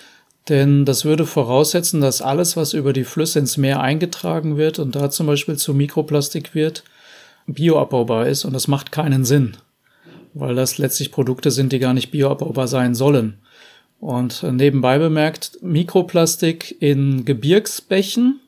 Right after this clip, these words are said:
da wird's ja auch herge-, äh, nachgewiesen, ist meiner Ansicht nach auf die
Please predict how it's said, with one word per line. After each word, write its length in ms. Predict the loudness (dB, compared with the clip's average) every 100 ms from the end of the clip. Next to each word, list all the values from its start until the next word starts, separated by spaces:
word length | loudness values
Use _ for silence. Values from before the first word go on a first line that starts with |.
| _
da 160 | -10 -4
wird's 260 | -2 -2 -4
ja 140 | -2
auch 240 | -2 -2
herge-, 340 | -2 -2 -4 -10 _ _ -4
äh, 240 | -2 0
nachgewiesen, 1000 | 0 -2 -4 -4 -2 -2 -2 0 0 -2 -10 _ _ _ _ _ _ _ _ _ _
ist 240 | -6 -4 0
meiner 400 | 4 6 6 4
Ansicht 460 | 2 2 2 0
nach 440 | 0 0 0 -4 -16 _ -4
auf 640 | 0 0 -2 -8 -16 -20 _ _ _ _
die 680 | -10 -2 2 4 4 2 -2